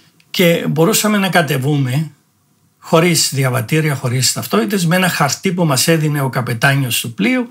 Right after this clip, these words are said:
ότι ήμασταν επιβάτες του πλοίου. Το πλοίο έκανε σταθμό εκεί για μερικές ώρες και μετά θα συνέχιζε το ταξίδι του προς την Οδυσσό.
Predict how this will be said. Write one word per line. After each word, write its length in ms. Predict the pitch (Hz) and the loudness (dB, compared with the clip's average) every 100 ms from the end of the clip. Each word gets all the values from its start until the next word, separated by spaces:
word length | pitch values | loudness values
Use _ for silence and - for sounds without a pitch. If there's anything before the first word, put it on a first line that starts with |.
| - - - - | -12 -20 -20 -2
ότι 200 | 165 156 | 0 2
ήμασταν 420 | 202 180 - 170 | 2 0 0 -2
επιβάτες 560 | 135 135 147 156 160 - | 0 -2 0 0 -2 -4
του 160 | 123 | -6
πλοίου. 340 | 131 123 110 - - - - | -4 -4 -4 -8 -18 -20 -6
Το 140 | - 160 | 0 2
πλοίο 240 | 202 226 | 4 2
έκανε 300 | 220 214 202 | 2 0 0
σταθμό 420 | 165 - 131 170 170 | 0 -2 0 0 0
εκεί 180 | 143 180 | 0 0
για 140 | 175 | 2
μερικές 480 | 170 139 123 147 - | 2 2 0 0 2
ώρες 560 | 147 131 135 170 - - _ - - - | 2 2 0 -2 -6 -8 _ -20 -20 -2
και 120 | 170 | 2
μετά 300 | 156 147 214 | 2 2 0
θα 140 | - | 0
συνέχιζε 640 | 175 - 165 185 180 147 143 | 0 2 2 2 0 0 0
το 160 | 131 123 | -2 -2
ταξίδι 500 | 127 - 170 151 123 | -2 0 0 0 -2
του 340 | 113 147 - _ _ - - _ _ | -2 -4 -4 _ _ -20 -20 _ _
προς 220 | - 214 - | 0 2 2
την 140 | 190 | 0
Οδυσσό. 540 | 160 131 - 135 110 | 0 0 -2 -2 -4